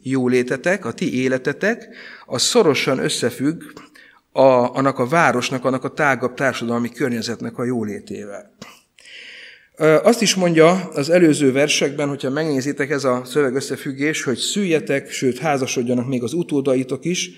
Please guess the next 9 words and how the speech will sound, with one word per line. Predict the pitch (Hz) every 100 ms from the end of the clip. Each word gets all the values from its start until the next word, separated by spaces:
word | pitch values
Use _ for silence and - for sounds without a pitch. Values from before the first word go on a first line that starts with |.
| - - - -
mert | - 127 123
évtizedekig | 185 202 185 156 135 127 127 127 131
ott | 131
fogtok | - 120 - 117
lakni, | 123 127 127 147 175 139
ne | 170
várjatok | 147 120 120 120 123 -
hamar | - 147 143 120 110
szabadulást, | - 120 117 123 123 131 185 -